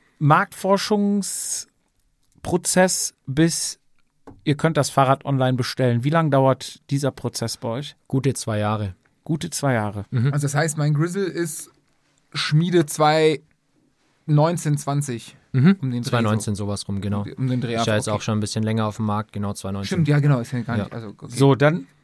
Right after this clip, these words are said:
Speaker 1: dann ist das Rad auf dem Markt. Zwei Jahre später, oder wie, wie la-,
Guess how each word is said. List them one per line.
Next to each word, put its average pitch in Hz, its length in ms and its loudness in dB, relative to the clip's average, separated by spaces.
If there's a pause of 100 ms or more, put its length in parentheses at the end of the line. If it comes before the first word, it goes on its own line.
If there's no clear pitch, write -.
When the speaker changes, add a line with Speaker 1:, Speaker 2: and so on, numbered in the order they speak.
(140)
Speaker 1:
dann 170 180 4
ist 214 160 0
das 185 240 2
Rad 190 260 4
auf 165 220 2
dem 139 400 2 (140)
Markt. 175 580 0 (1300)
Zwei 175 360 4
Jahre 196 380 4
später, 180 480 2
oder 160 220 4
wie, - 300 -16
wie 135 200 -4
la-, 214 220 -2